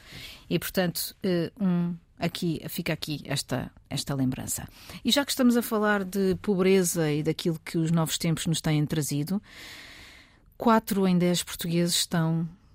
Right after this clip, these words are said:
sem margem financeira neste momento. As, eh, a inflação está a crescer e, apesar disso,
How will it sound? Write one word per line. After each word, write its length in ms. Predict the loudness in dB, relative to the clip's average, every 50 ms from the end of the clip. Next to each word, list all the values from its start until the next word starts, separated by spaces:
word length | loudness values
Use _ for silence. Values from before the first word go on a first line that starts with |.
| _ _ _ _ _ _ _ -12
sem 200 | -4 0 2 4
margem 360 | 4 4 2 2 0 0 -2
financeira 560 | -2 -2 -2 -2 -2 -2 -2 -2 -2 -2 -2
neste 280 | -2 -2 -2 -2 -2 -2
momento. 360 | 0 0 0 -2 -4 -6 -12 -18 -20 _ _ _ _ _ _ _ -20 -20 -20 -12 -6
As, 460 | -2 0 0 0 0 -2 -2 -2 -4 -4
eh, 340 | -4 -2 -2 -2 -2 -4 -4 0
a 20 | 0
inflação 460 | 0 2 2 0 0 0 0 0 0
está 320 | 0 0 0 2 2 2
a 60 | 0 -2
crescer 440 | -2 -4 -2 -2 -2 -2 -2 -4 -8 -14 -20 -20 -20 -20 -20 -12 -2 0
e, 100 | 2 2
apesar 500 | 2 2 0 2 2 4 4 4 2 0
disso, 440 | -2 -4 -6 -6 -4 -4 -4 -6